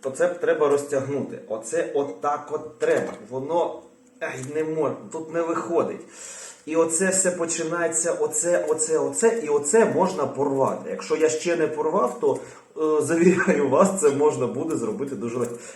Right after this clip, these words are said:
І оце все дуже, дуже важко робити, тому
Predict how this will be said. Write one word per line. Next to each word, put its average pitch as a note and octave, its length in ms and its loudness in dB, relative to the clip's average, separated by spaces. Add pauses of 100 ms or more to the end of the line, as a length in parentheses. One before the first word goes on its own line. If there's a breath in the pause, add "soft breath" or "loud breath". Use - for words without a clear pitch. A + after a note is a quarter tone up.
І C#3 100 -2
оце E3+ 340 4
все A3 320 2
дуже, D#3+ 540 0
дуже D3+ 320 -2
важко C3 460 0
робити, C3+ 460 -4 (100)
тому D3+ 380 -4